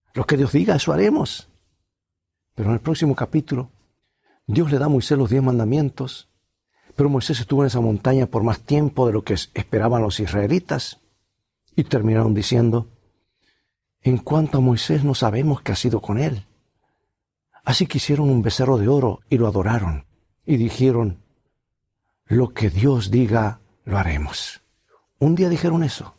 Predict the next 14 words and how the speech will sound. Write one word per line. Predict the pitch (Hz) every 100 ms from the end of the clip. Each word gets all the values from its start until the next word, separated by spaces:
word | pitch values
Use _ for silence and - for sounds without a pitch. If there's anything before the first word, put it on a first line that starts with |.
| _ _ _ _ -
pero | 101
otro | - 120
día | 131
estaban | - 113
haciendo | 98 110 104
otra | 104
cosa | - 113 131
diferente. | 120 170 196 151 - _ _ _ _ _ _ _ _ _ _
Días | 131 151
después | 143 180 139
estaban | 139 143
adorando | 131 117 123 160 143
un | 170
ídolo. | 185 143 113